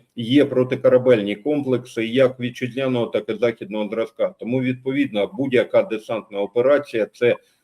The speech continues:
або акт самогубства, або, ну, відповідно, скажімо так, е,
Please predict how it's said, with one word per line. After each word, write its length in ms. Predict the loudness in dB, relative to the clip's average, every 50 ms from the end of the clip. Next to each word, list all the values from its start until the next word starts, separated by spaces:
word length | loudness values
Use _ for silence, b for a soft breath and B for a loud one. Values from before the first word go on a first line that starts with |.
| _ _ _
або 400 | 2 2 4 4 4 4 2 2 2
акт 240 | 2 2 2 0 0
самогубства, 880 | 0 0 2 2 2 0 0 0 -2 -2 -4 -10 -4 0 2 2 2 4 2
або, 520 | 2 2 2 2 4 6 6 6 6 4
ну, 300 | 0 -4 -2 -2 -2 -4
відповідно, 960 | -4 -4 -6 -8 -6 -4 -4 -2 0 0 0 0 0 0 0 0 0 -2 -4 -6 _ _ _ _ _ _ _ _ _ _ -12 -12 -12
скажімо 520 | -4 2 2 2 2 2 0 0 0 0
так, 360 | 2 4 4 4 4 2 0 0
е, 260 | 2 2 2 2